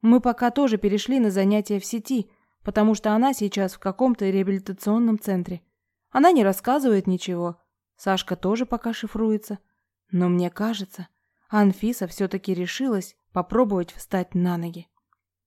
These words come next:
Это очень круто, и я держу за нее кулачки. У Ромки начались тренировки, он тоже почти все время занят. Но вечером обещает заскочить хотя бы на час.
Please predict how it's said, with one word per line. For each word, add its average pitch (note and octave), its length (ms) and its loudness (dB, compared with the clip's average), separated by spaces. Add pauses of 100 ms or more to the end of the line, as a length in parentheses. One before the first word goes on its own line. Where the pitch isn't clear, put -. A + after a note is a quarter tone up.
(160)
Это A#3 200 2
очень A3+ 320 4
круто, G#3+ 360 0 (420)
и A#3 80 2
я A3 120 8
держу A3 320 2
за A3 100 2
нее F#3+ 240 4
кулачки. G3 640 -4 (640)
У B3+ 80 6
Ромки C#4 300 6
начались G#3+ 400 0
тренировки, A3 680 0 (400)
он C4 200 6
тоже C#4+ 280 4
почти G#3+ 340 -4
все A3+ 180 0
время A3+ 280 2
занят. F#3+ 520 -4 (880)
Но A3 160 8
вечером A3 420 2
обещает G#3+ 460 -2
заскочить G#3+ 500 -6
хотя F#3+ 240 -4
бы A3 80 0
на A#3+ 140 2
час. F3+ 420 -14